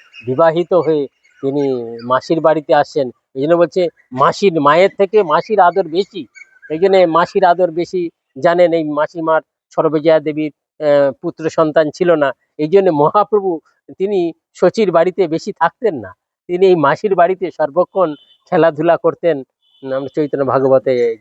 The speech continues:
জানবেন। এই জন্য মহাপ্রভুও সেই, আহ, রাধা ভাগবত বিবাহিত হয়ে যে রসরাজ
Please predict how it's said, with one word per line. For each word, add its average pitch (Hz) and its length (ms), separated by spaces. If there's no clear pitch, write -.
জানবেন। 127 340
এই 147 100
জন্য 185 140
মহাপ্রভুও 202 600
সেই, 175 220
আহ, 113 320
রাধা 143 320
ভাগবত 156 520
বিবাহিত 180 520
হয়ে 160 300
যে 139 40
রসরাজ 160 480